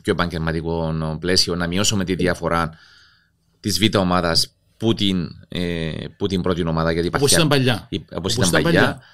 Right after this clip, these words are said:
Speaker 1: Υπάρχει απίστευτη διαφορά από την Q δεκαεννιά τώρα με την πρώτη ομάδα, άρα τα παιδιά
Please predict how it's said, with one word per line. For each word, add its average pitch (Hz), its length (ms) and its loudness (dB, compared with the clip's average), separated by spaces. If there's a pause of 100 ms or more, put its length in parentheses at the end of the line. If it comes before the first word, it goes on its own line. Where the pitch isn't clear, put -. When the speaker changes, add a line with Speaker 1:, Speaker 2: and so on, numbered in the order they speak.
(180)
Speaker 1:
Υπάρχει 110 280 0
απίστευτη 101 340 0
διαφορά 78 300 -2
από 76 100 -4
την 73 80 -4
Q 80 100 -2
δεκαεννιά 76 440 -4
τώρα 71 240 -8
με 71 80 -10
την 73 120 -12
πρώτη 73 260 -10
ομάδα, 78 260 -2
άρα 90 240 -2
τα 87 120 -6
παιδιά 85 460 -4